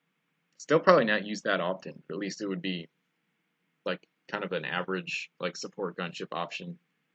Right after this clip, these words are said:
So, with Cat's Claw, yeah, probably, like, five, five point five out of ten rating. And then picture of the day is definitely not gonna be mine.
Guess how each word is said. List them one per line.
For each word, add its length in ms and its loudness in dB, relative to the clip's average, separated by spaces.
So, 200 -8
with 100 -20
Cat's 240 4
Claw, 300 6
yeah, 140 -4
probably, 260 2
like, 100 -12
five, 280 2
five 160 -2
point 160 -10
five 160 -4
out 60 -6
of 60 -12
ten 240 -14
rating. 320 0
And 80 -10
then 160 0
picture 280 2
of 60 6
the 60 6
day 400 4
is 200 -10
definitely 420 4
not 220 0
gonna 120 -6
be 120 0
mine. 400 -2